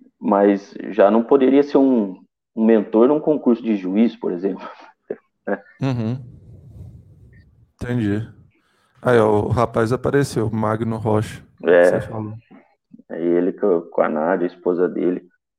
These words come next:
Speaker 1: A gente tá num processo de coaching aí que tá sendo bem legal.
Speaker 2: É, da pec trinta e dois, que é a reforma administrativa, né?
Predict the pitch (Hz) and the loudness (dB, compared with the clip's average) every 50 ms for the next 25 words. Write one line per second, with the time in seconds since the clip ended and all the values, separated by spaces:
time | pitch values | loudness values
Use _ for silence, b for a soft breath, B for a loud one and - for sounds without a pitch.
0 | _ _ _ _ _ _ - - 82 87 82 - - - 87 85 85 87 87 - | _ _ _ _ _ _ -10 -6 -6 -6 -6 -8 -2 0 0 0 0 -2 -4 -4
1 | - 95 - - - 92 90 87 - 90 82 - - - - 90 87 - - 82 | -4 -4 -4 0 0 0 0 0 -2 -8 -10 -10 -6 -2 -2 -2 -2 -2 -4 -4
2 | 82 87 85 90 92 90 90 - _ _ _ _ _ _ _ _ _ _ _ _ | -4 -2 -2 -2 -2 -2 -4 -6 _ _ _ _ _ _ _ _ _ _ _ _
3 | _ _ - - - - 80 82 87 82 85 87 92 101 98 85 90 87 85 - | _ _ -8 -8 -4 -2 -2 0 0 0 0 2 2 2 2 2 2 0 -2 -4
4 | - - - _ _ _ _ _ _ _ _ _ _ _ _ _ _ _ _ _ | -10 -20 -20 _ _ _ _ _ _ _ _ _ _ _ _ _ _ _ _ _
5 | _ _ _ _ _ b b b b b b b b b b b b b _ 127 | _ _ _ _ _ b b b b b b b b b b b b b _ 0
6 | 127 127 127 123 120 120 120 113 110 110 - - _ _ _ _ _ _ _ _ | 2 2 4 4 4 4 4 2 2 0 -2 -6 _ _ _ _ _ _ _ _
7 | _ _ - - 147 151 151 - - 160 170 170 - - - 175 175 170 175 - | _ _ -6 -2 0 0 0 0 0 0 0 0 -2 -8 -8 -6 -6 -4 -2 -2
8 | 170 156 139 123 117 120 117 113 110 110 107 - - - - - _ _ - 113 | -2 -2 -2 0 0 0 0 0 -2 -4 -6 -8 -10 -14 -18 -20 _ _ -4 -2
9 | 113 113 110 110 107 104 101 98 - - - 120 - - - - - 113 - - | 0 2 2 2 2 2 0 -2 -4 -6 -10 -14 -16 -18 -12 -6 -6 -6 -4 -2
10 | 117 117 120 120 120 117 113 120 117 120 117 113 - - - 123 120 120 120 - | -2 -2 0 0 -2 -4 -4 -6 -6 -6 -6 -8 -6 -2 0 0 2 0 0 -4
11 | - - 113 113 107 113 110 110 117 120 120 | -6 -6 -6 -2 0 0 0 0 -2 -4 -6